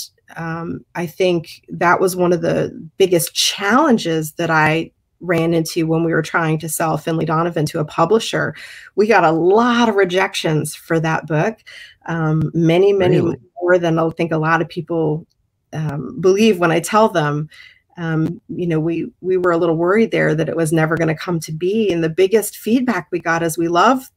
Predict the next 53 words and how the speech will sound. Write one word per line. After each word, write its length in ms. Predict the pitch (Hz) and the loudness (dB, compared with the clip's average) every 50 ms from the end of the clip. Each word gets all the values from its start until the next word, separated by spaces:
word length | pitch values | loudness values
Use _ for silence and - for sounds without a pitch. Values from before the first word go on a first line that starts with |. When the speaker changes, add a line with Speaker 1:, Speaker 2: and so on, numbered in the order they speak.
| _ - | _ -8
Speaker 1:
the 80 | 185 | -6
story, 460 | 175 - - 190 180 180 196 220 240 | -6 -4 0 2 2 4 4 4 4
we 120 | 220 196 180 | 4 2 2
love 360 | 175 170 175 180 202 240 233 - - - _ _ _ - | 2 4 4 4 4 2 0 -2 -10 -20 _ _ _ -4
the 60 | 180 | -4
voice, 640 | 156 160 175 170 170 170 175 196 233 233 - - - 185 | -2 0 0 2 2 2 2 2 2 0 -2 -4 -4 -2
we 100 | 185 175 | 0 2
love 500 | 175 170 165 175 196 226 226 226 - - _ - | 2 4 4 4 4 4 2 -2 -8 -10 _ -4
the, 300 | 185 175 165 160 151 - - | -2 0 0 -2 -4 -6 -6
the 80 | 175 | -8
premise, 800 | 160 - - - 202 214 240 254 233 180 - 262 - - - - _ - - - - - _ - | -8 -8 -8 -2 2 4 4 4 4 2 0 -4 -6 -8 -10 -10 _ -18 -20 -20 -20 -20 _ -6
but 100 | 180 180 | -4 0
we 140 | 180 208 226 | 2 2 4
don't 120 | 240 247 | 4 4
know 60 | 233 | 4
how 160 | 208 - 208 196 | 2 2 0 -2
to 80 | 190 | -2
position 520 | 180 - 180 175 165 190 185 - 220 190 180 | -2 -6 -8 -6 -4 -4 -4 -2 -2 0 0
this 180 | 175 170 - 175 | -2 -2 -4 -4
in 80 | 170 | -2
the 80 | 165 156 | 0 0
market. 500 | 151 156 165 214 254 - - 170 156 - | 0 2 2 0 -2 -2 -4 -6 -6 -4
What 200 | 151 170 180 202 | -2 0 2 4
is 240 | 220 269 285 240 - | 4 4 2 2 -2
it? 220 | - - - - _ _ _ _ _ _ _ _ _ _ _ _ _ - | -4 -6 -6 -12 _ _ _ _ _ _ _ _ _ _ _ _ _ -6
You 100 | 180 180 | -2 0
know, 180 | 175 165 165 - | 2 2 4 4
is 240 | - 190 180 180 | 4 2 2 4
it, 120 | 185 180 175 | 2 2 2
is 240 | - - 180 180 180 | 2 0 0 0 2
it 100 | 180 180 | 2 0
a 40 | 180 | 0
comedy? 600 | - - - - 196 208 233 254 247 214 185 170 | -2 -6 -8 -2 2 4 4 4 4 4 2 2
Is 180 | 160 160 160 | 2 0 0
it 80 | 170 165 | 0 0
a 100 | 160 160 | 2 2
mystery? 480 | 165 180 214 240 240 - - 208 185 170 | 2 2 2 2 0 -2 -2 0 0 0
Is 140 | 165 165 | 0 -2
it 100 | 175 160 | -2 -4
a 60 | 165 156 | -4 -4
thriller? 420 | - - 202 226 254 240 208 180 | -4 -2 0 0 2 2 2 2
Is 140 | 170 165 156 | 0 0 -2
it 80 | 160 | -2
a 60 | 165 165 | -2 0
romance?" 480 | 160 170 180 214 240 247 214 185 - | 2 2 4 4 4 4 4 2 -2
It's 120 | 185 - - | -6 -4 -4
like, 140 | 170 165 - | -4 -4 -2
all, 140 | - 170 - | -4 -2 -2
and 160 | - 180 180 | 0 0 0
I 80 | 185 | 0
say, 160 | 196 202 220 220 | 0 2 2 2
"It's 100 | 226 - | 2 4
all 240 | - 247 320 523 | 4 6 6 6